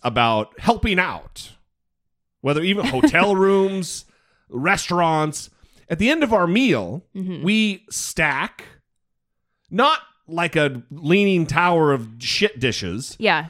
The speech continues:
Speaker 1: But we, we, like, all the silverware, one plate is completely emptied.
Speaker 2: Uh-huh.
Speaker 1: The other plate is stacked on top of that. Then we put the silverware, whatever. And you were saying you heard from someone that that's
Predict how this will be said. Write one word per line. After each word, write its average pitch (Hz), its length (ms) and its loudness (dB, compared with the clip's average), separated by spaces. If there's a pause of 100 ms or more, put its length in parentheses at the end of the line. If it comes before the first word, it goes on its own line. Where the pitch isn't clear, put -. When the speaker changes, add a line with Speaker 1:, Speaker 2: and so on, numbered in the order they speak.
Speaker 1:
But 220 80 -4
we, 262 340 -4
we, 220 340 -4
like, 147 280 -4
all 170 240 2
the 208 120 -2 (220)
silverware, 156 760 0 (140)
one 220 400 0
plate 196 300 0
is 165 80 -4
completely 214 600 -4
emptied. 123 520 -2 (200)
Speaker 2:
Uh-huh. 196 240 -6
Speaker 1:
The 135 100 2
other 180 160 0
plate 175 240 -2
is 175 100 -4
stacked 143 300 -4
on 160 140 -2
top 165 180 0
of 180 80 -2
that. 120 300 -2
Then 120 140 -8
we 139 80 -6
put - 180 -10
the 175 80 -12
silverware, 127 560 -4
whatever. 113 560 -4 (580)
And 185 160 0
you 233 160 4
were 294 140 0
saying 147 340 2
you 233 200 4
heard 175 500 2
from 135 160 -4
someone 107 480 0
that 117 160 -2
that's - 460 -6